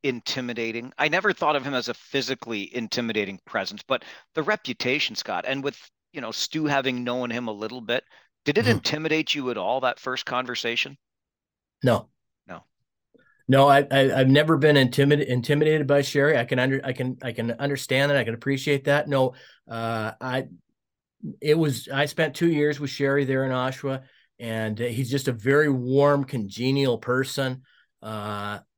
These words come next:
Speaker 2: I gotta tell you, and, and I've talked to other, I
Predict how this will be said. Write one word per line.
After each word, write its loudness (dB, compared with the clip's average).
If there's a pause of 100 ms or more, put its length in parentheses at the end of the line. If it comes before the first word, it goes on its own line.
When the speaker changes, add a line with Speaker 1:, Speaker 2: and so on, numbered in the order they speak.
(500)
Speaker 2:
I 0
gotta 2
tell 4
you, 4
and, -2
and 0
I've 0
talked 0
to -2
other, -2 (140)
I -4